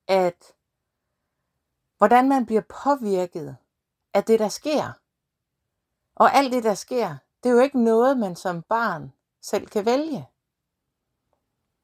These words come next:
For eksempel bliver man påvirket af, om ens forældre bliver boende sammen, eller ens forældre flytter fra hinanden, ens forældre finder nye partnere.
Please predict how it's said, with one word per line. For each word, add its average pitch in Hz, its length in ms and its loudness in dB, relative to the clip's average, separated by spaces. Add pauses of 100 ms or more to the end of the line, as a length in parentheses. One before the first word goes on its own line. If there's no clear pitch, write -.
(320)
For - 140 2
eksempel 233 520 2
bliver 196 160 -2
man 180 180 -4
påvirket 185 680 -2
af, 208 380 0
om 151 360 -6 (140)
ens 196 260 -2
forældre 202 340 0
bliver 160 180 -6
boende 220 380 0
sammen, 208 460 -2
eller 160 160 -6
ens 208 260 -4
forældre 190 360 -2
flytter 147 420 -4 (360)
fra 247 220 4
hinanden, 185 540 -6 (400)
ens 214 240 -4
forældre 185 320 -2
finder 160 340 -6
nye 180 200 -6
partnere. 214 600 0